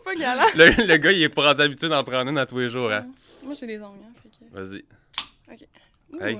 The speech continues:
Speaker 1: attends, un petit, euh, cheers.
Speaker 2: Cheers. Merci encore d'être,
Speaker 1: Un petit,
Speaker 2: d'être
Speaker 1: euh,
Speaker 2: présent aujourd'hui, j'adore
Speaker 1: placement
Speaker 2: ça.
Speaker 1: de produit.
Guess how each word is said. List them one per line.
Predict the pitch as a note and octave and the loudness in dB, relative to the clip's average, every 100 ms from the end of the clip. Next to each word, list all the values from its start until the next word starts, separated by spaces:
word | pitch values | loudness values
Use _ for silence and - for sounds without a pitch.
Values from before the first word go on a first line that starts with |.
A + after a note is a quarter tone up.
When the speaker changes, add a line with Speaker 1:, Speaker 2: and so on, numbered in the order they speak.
| G#3 | -12
Speaker 1:
attends, | G#3 A3 | -18 -18
un | G#3+ | -18
petit, | - C#4 C4+ | -16 -12 -12
euh, | G#3+ G#3 _ _ _ _ | -12 -14 _ _ _ _
cheers. | - A#3+ A3+ C#4 C#4+ - | -18 -16 -16 -16 -20 -18
Speaker 2:
Cheers. | - A#2 A2 E2+ - _ _ _ _ _ _ | -8 -6 -6 -10 -20 _ _ _ _ _ _
Merci | G#2+ G#2 A#2+ | -10 -2 0
encore | A2 B2 | 2 0
d'être, | A#2 G#2+ A2+ | -2 -2 -4
Speaker 1:
Un | F#2+ | -8
petit, | - | -6
Speaker 2:
d'être | - | -8
Speaker 1:
euh, | - | -6
Speaker 2:
présent | G#2+ G#2 | -6 -6
aujourd'hui, | G#2+ G2 F#2 G#2 | -10 -12 -14 -16
j'adore | F#2 G2+ | -12 -10
Speaker 1:
placement | G2 A3 | -10 -14
Speaker 2:
ça. | G#3+ | -18
Speaker 1:
de | |
produit. | - G3+ | -18 -20